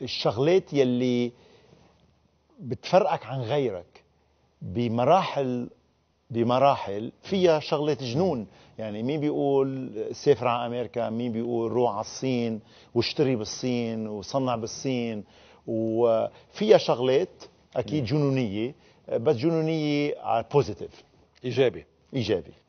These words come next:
Speaker 2: جورج تيريس، أنا استمتعت بهذا الحوار، يعني أخيرا ترجمناه واقع. نحكي عن هذه المقابلة منذ ما يقارب العشر سنوات.
Speaker 1: <laughs>
Speaker 2: وكل
Speaker 1: ما
Speaker 2: مرة،
Speaker 1: ثاقبت، ما ثاقبت.
Speaker 2: وكل مرة من أجل أصدقائي المشاهدين،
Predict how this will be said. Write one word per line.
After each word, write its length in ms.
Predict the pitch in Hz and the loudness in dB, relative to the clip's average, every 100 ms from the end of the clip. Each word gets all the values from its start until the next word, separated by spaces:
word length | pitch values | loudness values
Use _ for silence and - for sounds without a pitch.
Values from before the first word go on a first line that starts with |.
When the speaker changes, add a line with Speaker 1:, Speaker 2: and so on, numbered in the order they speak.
| _ | _
Speaker 2:
جورج 180 | 131 123 | -2 -2
تيريس، 260 | 151 143 123 | 0 -2 -2
أنا 100 | 113 | -6
استمتعت 580 | - 113 135 113 101 | -6 0 2 2 0
بهذا 280 | 104 104 107 | -6 -4 -2
الحوار، 380 | 98 - 117 110 - - - _ | -4 -2 0 0 -4 -20 -20 _
يعني 200 | 107 107 | -6 -4
أخيرا 480 | 104 175 151 107 85 - _ _ _ | 2 6 6 4 -4 -18 _ _ _
ترجمناه 680 | 123 117 120 123 127 143 147 - _ - | -4 -2 -2 -2 0 -2 -2 -6 _ -4
واقع. 640 | 104 135 - 107 87 82 _ _ _ - | 6 6 6 -2 -10 -12 _ _ _ -4
نحكي 260 | 127 107 123 | -2 -2 -4
عن 140 | 104 | -4
هذه 340 | 113 123 107 | -4 -4 -4
المقابلة 680 | 101 98 - 131 117 120 120 - - - | -8 -10 -6 -4 -2 2 2 0 -12 -10
منذ 160 | 117 110 | -6 -4
ما 80 | 117 | -4
يقارب 540 | 107 - 131 127 117 98 - _ _ _ 90 | -4 2 2 4 -2 -6 -20 _ _ _ -10
العشر 280 | 95 - | -8 -6
سنوات. 540 | 101 104 101 98 - - | -4 -4 -4 -6 -10 -14
Speaker 1:
<laughs> 1200 | - - 127 - 117 - - 131 110 - - - | -10 -4 -4 -4 -6 -8 -10 -10 -10 -18 -20 -16
Speaker 2:
وكل 120 | 107 | -2
Speaker 1:
ما 60 | 175 | 2
Speaker 2:
مرة، 0 | |
Speaker 1:
ثاقبت، 460 | 127 151 147 127 - | 4 4 2 0 0
ما 100 | 156 | 0
ثاقبت. 280 | 185 165 147 | 4 6 6
Speaker 2:
وكل 100 | 170 | 8
مرة 300 | 170 151 151 | 6 6 4
من 160 | 139 | 2
أجل 300 | 131 139 117 | 0 0 0
أصدقائي 420 | 98 92 113 127 101 | -6 -6 0 0 0
المشاهدين، 640 | 113 110 101 101 98 101 | -2 -6 -8 -6 -4 -6